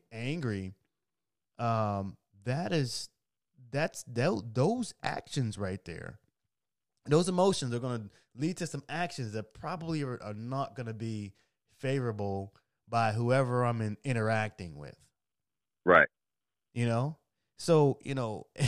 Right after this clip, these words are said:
Speaker 1: <laughs> and so, you know, I've been doing a lot of reading in the Bible lately, and, and one of, one of the greatest examples that I've seen when it comes to, like, strength,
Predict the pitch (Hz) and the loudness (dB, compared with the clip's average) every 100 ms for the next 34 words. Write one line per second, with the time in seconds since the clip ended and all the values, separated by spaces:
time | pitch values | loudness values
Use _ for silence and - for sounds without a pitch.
0 | - - - - - 156 147 151 156 147 | 4 2 -12 -20 -4 -4 0 -2 0 0
1 | 156 190 190 160 139 135 131 117 123 117 | 0 -2 0 0 2 2 2 2 0 0
2 | 107 95 101 98 95 87 90 90 90 87 | -2 -2 2 2 0 -2 -4 -8 -10 -12
3 | - 101 95 - 110 98 95 - - - | -10 -8 -8 -8 -6 -4 -6 -10 -20 -20
4 | _ - 120 165 185 165 131 165 214 160 | _ -12 -4 -2 -2 -4 -6 -6 -4 -2
5 | 120 95 101 110 123 135 - 110 104 120 | -2 -2 -8 -2 0 0 -6 -8 -4 -4
6 | 120 110 98 101 110 110 92 - - 127 | -2 -6 -6 -6 -4 -4 -6 -8 -4 -2
7 | 123 113 95 87 _ _ _ - 117 117 | -2 -2 -4 -8 _ _ _ -4 -4 -2
8 | 139 131 117 - 120 107 95 - - - | -2 -2 -4 -6 -4 -2 -4 -8 -10 -2
9 | 147 131 123 - | 0 0 -4 -12